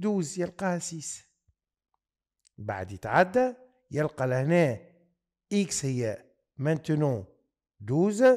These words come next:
وال y متاعنا هي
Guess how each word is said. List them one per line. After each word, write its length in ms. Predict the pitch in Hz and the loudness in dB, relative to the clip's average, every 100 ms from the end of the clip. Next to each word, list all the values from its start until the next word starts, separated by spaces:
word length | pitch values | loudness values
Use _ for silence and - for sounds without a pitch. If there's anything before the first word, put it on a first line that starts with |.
| 247 - _ _ _ _ - | 4 -16 _ _ _ _ -4
وال 680 | 135 208 202 156 123 117 - 165 165 _ 151 | 2 4 4 0 -2 -4 -6 -16 -20 _ -8
y 420 | 123 160 165 139 | 0 2 2 2
متاعنا 520 | 135 - 180 220 233 | -2 2 2 2 0
هي 500 | 226 202 220 220 220 | -2 -4 2 4 2